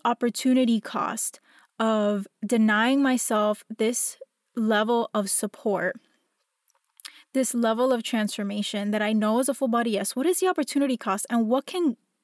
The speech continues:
unfold in that year? And is that worth the full amount of that investment?" And I was like, "Yo,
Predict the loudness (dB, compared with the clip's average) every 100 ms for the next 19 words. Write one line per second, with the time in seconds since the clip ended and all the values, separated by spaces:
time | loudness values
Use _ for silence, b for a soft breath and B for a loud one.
0 | -4 2 2 0 0 2 2 -2 -8 b
1 | b b b -2 2 4 2 -2 -2 0
2 | 2 2 0 -4 _ _ _ _ _ _
3 | 0 2 2 -2 -4 _ 0 2 4 2
4 | 2 2 0 0 2 2 2 -2 -6 -18
5 | _ _ _ _ _ -4 -2 -2 -2 0
6 | 2 2 0 -2 -2 0 0 0 -2 -6
7 | -10 -12 _ _ _ _ _ 2 2 4
8 | 0 2 4 4